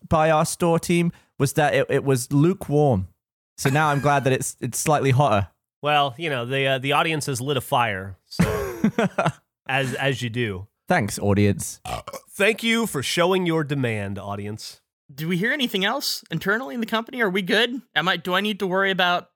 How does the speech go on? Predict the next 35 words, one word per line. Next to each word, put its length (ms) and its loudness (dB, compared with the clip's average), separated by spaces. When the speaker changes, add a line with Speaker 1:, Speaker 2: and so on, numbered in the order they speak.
Speaker 3:
the, 200 -2
uh, 220 2
the 120 -4
lawsuit? 480 -2
Am 60 -6
I 40 -4
good 80 -2
Speaker 2:
Let's 120 2
Speaker 3:
with 80 -4
that 100 2
Speaker 2:
worry. 240 6
Speaker 3:
one? 60 2
Speaker 2:
I 80 2
tell 140 0
you 60 2
what, 140 0
buddy. 200 -4
Let's 240 -2
worry 180 2
about 200 0
one 200 -2
lawsuit 340 -2
at 80 -6
a 60 -8
time. 300 -6
Right 160 0
now, 180 0
we're 60 0
Speaker 3:
Okay. 100 0
Speaker 2:
focused 260 -2
on 180 0
you 140 -4
eating 220 -4
a 40 -6
pencil. 440 -12